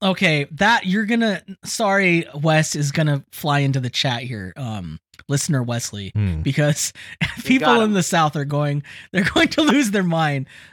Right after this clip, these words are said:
Speaker 1: Um, there is, you're, the cornbread you're familiar with is the cornbread that my mom also grew up making beca-, because she's,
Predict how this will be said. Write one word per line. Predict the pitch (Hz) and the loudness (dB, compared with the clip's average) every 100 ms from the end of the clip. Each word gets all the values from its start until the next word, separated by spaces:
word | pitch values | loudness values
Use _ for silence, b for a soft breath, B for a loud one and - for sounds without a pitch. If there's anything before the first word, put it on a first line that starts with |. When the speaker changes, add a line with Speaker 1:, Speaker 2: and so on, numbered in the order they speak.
| B | B
Speaker 1:
Um, | 175 156 143 127 123 | 0 2 2 -2 -6
there | 156 190 254 | 0 4 4
is, | 220 - 226 - - | 2 -2 -12 -20 -12
you're, | 190 180 233 | -2 0 0
the | 208 | 0
cornbread | - 339 330 262 | 2 0 2 2
you're | 202 214 | 2 2
familiar | 240 208 214 208 | 0 0 2 2
with | 208 226 - B B - | 2 0 -4 B B -4
is | 165 | 0
the | 175 | 0
cornbread | 185 196 196 190 175 | 0 0 2 2 2
that | 160 | 2
my | 165 170 | 2 4
mom | 165 160 170 | 4 4 2
also | 147 151 185 | 2 0 0
grew | 170 165 | 0 0
up | 165 | 0
making | 160 160 175 165 156 | 0 0 0 0 0
beca-, | 156 156 170 156 175 | -2 -6 -8 -10 -8
because | 156 165 151 | -6 -2 -2
she's, | - 151 143 | -2 -2 -2